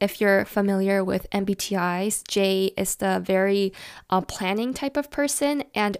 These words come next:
I am a very planning type of person. So when you're by yourself, there are less chances for the plan to become severely changed, except for when there are unexpected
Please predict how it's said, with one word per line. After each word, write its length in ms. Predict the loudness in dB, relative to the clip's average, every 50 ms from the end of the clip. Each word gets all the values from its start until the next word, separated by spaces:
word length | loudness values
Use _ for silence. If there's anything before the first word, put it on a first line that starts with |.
| -2
I 340 | 0 2 2 4 2 2 0 0
am 280 | -2 -2 0 0 -2 -4 -4
a 100 | -4 -2
very 360 | 0 2 2 4 4 4 2
planning 320 | 0 -2 -4 -4 -4 -4 -6
type 240 | -8 -10 -12 -12
of 100 | -14 -10
person. 400 | -8 -8 -6 -6 -4 -4 -2 -2
So 380 | -2 -2 2 4 6 6 4 4 0 -8 -12 -12 -6 0
when 300 | 4 4 6 6 6 4
you're 120 | 2 2
by 180 | 4 4 4 4
yourself, 680 | 4 2 2 2 2 2 4 4 4 4 2 0 -2 -4
there 220 | 0 4 4 6 6
are 80 | 4
less 260 | 4 4 2 2 2 0
chances 540 | -2 -2 -4 -4 -4 -2 -2 -2 -2 -2
for 240 | -2 -2 0 0 0
the 80 | -2 -4
plan 400 | -6 -6 -4 -2 0 0 0 -2
to 120 | -2 -4
become 520 | -2 -4 -4 -2 -2 -2 0 0 -2 -2 -4
severely 580 | -2 0 0 0 2 2 2 2 4 2 2 2
changed, 640 | 0 -2 -2 -2 -2 -2 -2 -2 -2 -4 -6 -8 -12 _ -6
except 360 | -6 -4 0 2 0 2 2
for 180 | 2 0 2 2
when 180 | 2 0 0 0
there 220 | 0 0 2 0
are 80 | 0 0
unexpected 800 | -2 -2 -2 -2 -2 -2 -2 -2 -2 0 0 2 2 2 0 -2